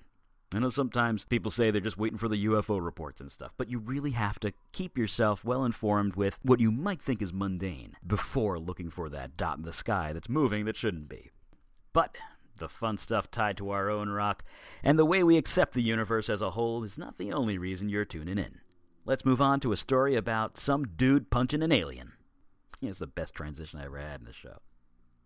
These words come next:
From the Herald Express, a man by the name of John Mooner claims that he punched a gray alien in the face and that Google Earth caught a photo of it.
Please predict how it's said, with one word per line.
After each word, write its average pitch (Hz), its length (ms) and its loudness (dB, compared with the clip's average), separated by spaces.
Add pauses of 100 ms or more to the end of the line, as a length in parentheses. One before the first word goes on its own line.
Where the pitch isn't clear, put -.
(640)
From 208 240 4
the 180 100 2
Herald 247 320 6
Express, - 640 4 (380)
a 151 140 4
man 147 340 2
by 131 140 6
the 127 80 4
name 127 260 6
of 113 160 6
John 175 420 4
Mooner 135 420 6 (340)
claims 139 320 4
that 139 100 4
he 139 140 4
punched - 600 4 (120)
a 123 100 4
gray 175 580 0
alien 147 600 6
in 135 220 2
the 113 100 2
face - 760 0 (480)
and 92 120 0
that 101 160 2
Google 113 320 4
Earth 98 320 2
caught 76 240 -6
a 92 60 -2
photo 85 480 -4
of - 100 -16
it. - 140 -18